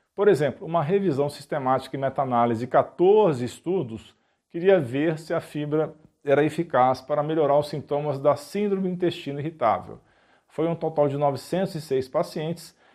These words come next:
incluídos e os resultados mostraram que a fibra solúvel melhorou significativamente os sintomas, mas a fibra insolúvel não.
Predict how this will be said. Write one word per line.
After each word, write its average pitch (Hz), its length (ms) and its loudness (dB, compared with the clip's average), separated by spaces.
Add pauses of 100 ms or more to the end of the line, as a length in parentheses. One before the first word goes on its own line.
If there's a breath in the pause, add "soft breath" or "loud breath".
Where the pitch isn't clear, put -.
(160 soft breath)
incluídos 170 720 -2 (320 soft breath)
e 214 80 -4
os 233 120 0
resultados 214 480 2
mostraram 147 580 0
que 147 140 -8
a 143 60 2
fibra 131 320 -6
solúvel 175 800 -2 (180)
melhorou 165 720 0
significativamente 175 1500 -2
os 151 100 -8
sintomas, 170 760 -2
mas 139 280 0
a 156 80 2
fibra 151 420 -2
insolúvel 196 1040 0
não. 127 640 2